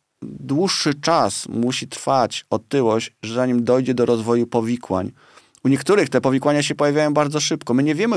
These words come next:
kto jest bardziej zagrożony jakim powikłaniem.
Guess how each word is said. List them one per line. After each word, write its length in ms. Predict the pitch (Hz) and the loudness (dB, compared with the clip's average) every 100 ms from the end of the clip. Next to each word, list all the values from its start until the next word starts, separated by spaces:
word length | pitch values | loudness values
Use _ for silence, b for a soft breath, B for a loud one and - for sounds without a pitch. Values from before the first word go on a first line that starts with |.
| - | -4
kto 380 | - - 160 160 | -12 -4 0 2
jest 320 | 143 131 - - | 2 -2 -4 -4
bardziej 400 | 127 147 131 127 | 0 0 0 0
zagrożony 640 | 131 123 127 123 139 131 | 2 2 2 4 2 2
jakim 380 | 120 131 131 120 | 2 0 0 0
powikłaniem. 840 | 127 120 117 117 107 104 110 151 | 0 0 -2 0 0 0 -2 -4